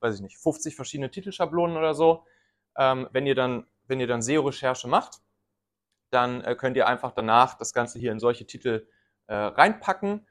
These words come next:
Und, ähm, genau, es gibt jetzt ja auch ein paar Leute, die sich das Video im Nachhinein angucken. Ähm,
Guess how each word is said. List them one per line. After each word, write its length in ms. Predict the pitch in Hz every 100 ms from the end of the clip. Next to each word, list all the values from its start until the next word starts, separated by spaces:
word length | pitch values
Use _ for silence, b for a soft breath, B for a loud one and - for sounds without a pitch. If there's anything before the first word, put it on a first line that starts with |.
| _ _ _ _ _ _
Und, 840 | 131 131 127 127 127 127 - - -
ähm, 960 | 123 117 117 113 117 117 117 113 113 -
genau, 160 | 127 104
es 100 | -
gibt 140 | 135
jetzt 140 | 131
ja 80 | 135
auch 60 | 120
ein 60 |
paar 160 | 120 131
Leute, 240 | 131 127
die 100 | 117
sich 120 | 113 117
das 380 | 110 - - _ _
Video 220 | 123 120 113
im 80 |
Nachhinein 400 | 131 180 175 156
angucken. 560 | - 156 156 147 147 143 _ _ _ _ _ 117
Ähm, 580 | 113 110 110 110 113